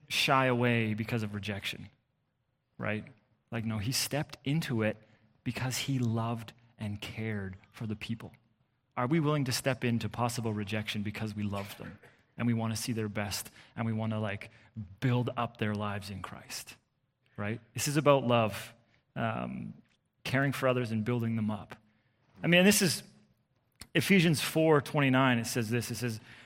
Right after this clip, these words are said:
"Do not let any unwholesome talk come out of your mouths, but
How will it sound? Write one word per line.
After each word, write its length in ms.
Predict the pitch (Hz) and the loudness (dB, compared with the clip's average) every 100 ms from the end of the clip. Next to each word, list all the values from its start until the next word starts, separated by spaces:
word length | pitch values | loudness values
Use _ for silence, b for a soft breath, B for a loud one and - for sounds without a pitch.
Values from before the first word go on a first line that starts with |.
| B | B
"Do 100 | 165 | 8
not 240 | 180 214 202 | 10 10 10
let 140 | 196 | 6
any 180 | 180 165 | 6 6
unwholesome 540 | 160 117 180 - 180 | 4 4 2 2 0
talk 260 | 139 120 - | 4 4 4
come 140 | 123 | 0
out 100 | 123 | 0
of 80 | 113 | 0
your 100 | 113 | 0
mouths, 640 | 117 117 107 123 147 - b b b _ | 0 0 0 -2 -4 -10 b b b _
but 160 | 147 | 2